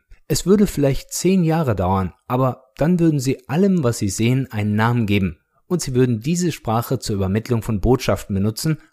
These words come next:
auch wenn Sie nur mit sich selbst kommunizieren könnten. Und warum würden Sie dies tun? Das ist leicht zu erklären und hängt nicht mit der menschlichen Intelligenz zusammen. Es hängt vielmehr mit unserer Programmierung zusammen. Wir sind dazu programmiert, eine Sprache zu entwickeln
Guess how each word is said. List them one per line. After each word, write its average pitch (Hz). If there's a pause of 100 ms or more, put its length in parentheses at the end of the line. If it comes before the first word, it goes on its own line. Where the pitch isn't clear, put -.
auch 156
wenn 120
Sie 107
nur 123
mit 135
sich 120
selbst -
kommunizieren 107
könnten. 104 (320)
Und 127
warum 92
würden 156
Sie 165
dies 175
tun? 202 (640)
Das 139
ist -
leicht 120
zu 123
erklären 101
und 120
hängt 165
nicht 165
mit 131
der 110
menschlichen 110
Intelligenz 110
zusammen. 101 (260)
Es -
hängt 160
vielmehr 175
mit 120
unserer 117
Programmierung 117
zusammen. 98 (460)
Wir 135
sind 190
dazu 127
programmiert, 104
eine 117
Sprache 123
zu -
entwickeln 143